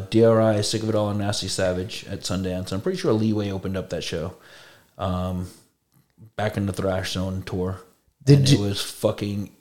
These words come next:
Speaker 1: absolute insanity.
Speaker 2: Did James, uh, shout out to James, uh, Tiger Records. Did he ever tell you about when, uh, his old band did a tour with D R I and stuff and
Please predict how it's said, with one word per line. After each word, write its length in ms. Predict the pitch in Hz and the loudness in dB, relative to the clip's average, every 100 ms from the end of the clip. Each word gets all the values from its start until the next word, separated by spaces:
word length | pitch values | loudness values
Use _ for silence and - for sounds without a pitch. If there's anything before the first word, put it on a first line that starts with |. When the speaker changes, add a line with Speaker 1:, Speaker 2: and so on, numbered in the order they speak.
| _ | _
Speaker 1:
absolute 1040 | 110 104 - - 107 110 107 101 98 95 - | -6 -6 -6 -8 -6 -2 -2 -2 -6 -10 -10
insanity. 680 | 95 92 - 76 78 76 104 - _ - | -8 -8 -8 -8 -10 -10 -12 -16 _ 6
Speaker 2:
Did 180 | 147 135 | 8 10
James, 480 | 147 190 226 226 | 8 10 10 8
uh, 480 | 190 156 147 139 131 | 8 8 10 10 8
shout 260 | - 156 156 | 6 6 8
out 100 | 156 | 8
to 60 | 131 | 8
James, 540 | 123 123 117 95 - | 10 10 10 6 4
uh, 340 | 117 104 98 90 | 8 8 8 8
Tiger 320 | - 120 110 | 8 10 10
Records. 460 | 104 - 87 85 | 10 8 4 2
Did 180 | - 113 | 6 8
he 140 | 143 196 | 10 10
ever 160 | 202 | 10
tell 260 | 185 185 185 | 8 10 10
you 160 | 185 | 10
about 260 | 180 165 151 | 10 10 10
when, 300 | 139 131 120 | 10 10 10
uh, 300 | 113 117 107 | 10 10 10
his 180 | 117 139 | 10 10
old 200 | 147 139 | 8 10
band 280 | 139 135 135 | 10 10 10
did 120 | 131 | 8
a 40 | |
tour 460 | 127 147 139 139 131 | 6 8 10 12 10
with 180 | 131 131 | 8 8
D 140 | 135 | 10
R 220 | 135 127 123 | 10 10 10
I 240 | 123 123 | 8 8
and 160 | 127 123 | 8 8
stuff 420 | - 131 127 - | 8 8 8 6
and 280 | 90 85 | 2 2